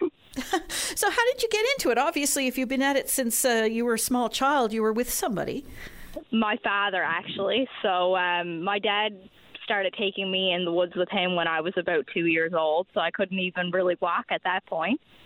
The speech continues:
Speaker 1: And, uh, I got hooked on it. I loved going in with him and setting traps and trouting and checking snares and all that fun stuff.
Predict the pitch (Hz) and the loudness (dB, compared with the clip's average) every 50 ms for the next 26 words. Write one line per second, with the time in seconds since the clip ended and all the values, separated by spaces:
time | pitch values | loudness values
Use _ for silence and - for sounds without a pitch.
0 | - - - - - - - - - - - - 190 185 185 185 180 180 185 180 | -20 -20 -20 -20 -20 -20 -20 -16 -16 -8 -4 -2 0 2 2 2 2 0 0 0
1 | 185 180 180 180 - - 190 196 196 202 202 220 247 - _ - 220 202 196 214 | 0 0 0 0 0 0 0 0 -2 -2 -2 -4 -6 -4 _ -4 -2 -2 -2 -2
2 | 226 220 214 196 185 180 185 185 185 190 - - 190 185 185 185 185 185 185 180 | -2 0 0 0 0 0 -2 -2 -2 -4 -4 -2 -2 0 0 0 0 -2 -2 -4
3 | 180 - 208 180 175 180 185 180 175 180 175 175 - - - - 196 175 - - | -4 -4 -2 -2 -2 -2 -2 -2 -4 -4 -6 -10 -12 -14 -6 -2 -2 -2 0 -2
4 | 170 160 - - 196 180 180 185 196 _ - - - - 185 175 165 165 165 170 | -4 -4 -2 -2 -2 -2 -2 -4 -6 _ -18 -12 -4 -2 0 0 0 0 -2 -4
5 | - - - 190 190 185 185 190 185 185 185 190 185 175 165 165 165 - - - | -4 -2 0 2 2 2 2 2 2 2 2 2 2 2 2 0 -2 -4 -4 -4
6 | 175 - - 175 165 160 160 160 - - - - 185 180 196 208 208 208 202 196 | -4 -2 -2 -2 0 0 -2 -2 -6 -6 -2 0 2 2 2 2 2 2 2 2
7 | 196 208 - 196 175 175 180 180 185 185 190 208 - - - - 185 180 180 190 | 0 0 0 -2 0 0 0 0 0 0 -2 -2 -6 -6 -4 -2 -2 -2 -2 -6
8 | - - 175 175 214 320 | -4 -2 -2 0 -2 -2